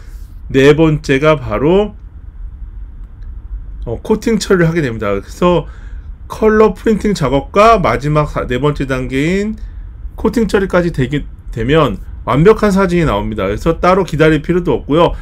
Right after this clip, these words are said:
바로 출력된 사진을 만져도 지문이 묻어나지 않습니다. 삼 인치 사이즈의 즉석 사진을 혼자서 쉽게 촬영할 수 있고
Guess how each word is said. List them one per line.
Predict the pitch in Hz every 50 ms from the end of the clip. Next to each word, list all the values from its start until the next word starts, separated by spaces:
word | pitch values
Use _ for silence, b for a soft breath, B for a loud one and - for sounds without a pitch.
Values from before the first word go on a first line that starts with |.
| B B -
바로 | - 127 127 143 170 180 185 175
출력된 | 180 - - 208 190 190 208 196
사진을 | 175 185 185 175 180 170 170
만져도 | 151 120 95 110 120 123 127 127 160 175 160
지문이 | - - - 156 165 180 190 190 190 175
묻어나지 | 135 127 123 147 147 139 131 127 139 120
않습니다. | 92 87 90 - - 117 110 101 95 110 113 104 90 B B B B B B B
삼 | - - 185 196
인치 | 214 214 208 - 214
사이즈의 | 185 - - 196 190 185 175 170 175 180 175 170
즉석 | - - - - - - - 170 165
사진을 | - - - 202 196 196 185 160 165 180 185 156 113 90 B B B B B B - -
혼자서 | 220 220 226 220 208 214
쉽게 | 196 - - - - 220
촬영할 | - - - - - 196 180 175
수 | 165 - - 139
있고 | 113 98 - - - 180 196 202 202 220